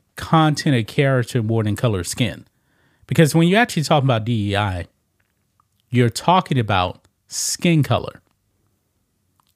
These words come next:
Diversity, equity, and inclusion, which is really not about, um, inclusion at all, because it's really about being anti-white,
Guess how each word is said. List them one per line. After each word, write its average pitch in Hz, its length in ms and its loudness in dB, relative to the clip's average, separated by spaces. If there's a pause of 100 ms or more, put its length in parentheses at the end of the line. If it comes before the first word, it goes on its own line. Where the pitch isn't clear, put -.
(280)
Diversity, 143 840 0
equity, 147 480 0
and 123 80 0
inclusion, 143 480 2
which 123 200 0
is 113 160 -4
really 139 240 2
not 120 240 -2
about, 113 280 0
um, 110 240 -2
inclusion 123 520 0
at 104 60 -2
all, 131 360 0 (720)
because 117 340 0
it's - 160 -4
really 135 240 2
about 110 320 0
being 110 320 -2
anti-white, 117 800 -2